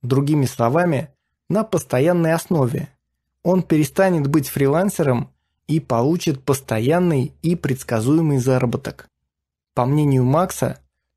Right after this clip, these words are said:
только после этого можно начинать планировать собственную жизнь.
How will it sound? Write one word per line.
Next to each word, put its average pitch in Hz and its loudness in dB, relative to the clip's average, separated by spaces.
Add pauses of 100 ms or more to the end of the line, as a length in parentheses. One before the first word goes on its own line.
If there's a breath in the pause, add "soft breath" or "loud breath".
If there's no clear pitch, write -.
только 170 0
после 170 -2
этого 147 -2
можно 151 0
начинать 135 0
планировать 135 0 (100)
собственную 131 0
жизнь. 113 -2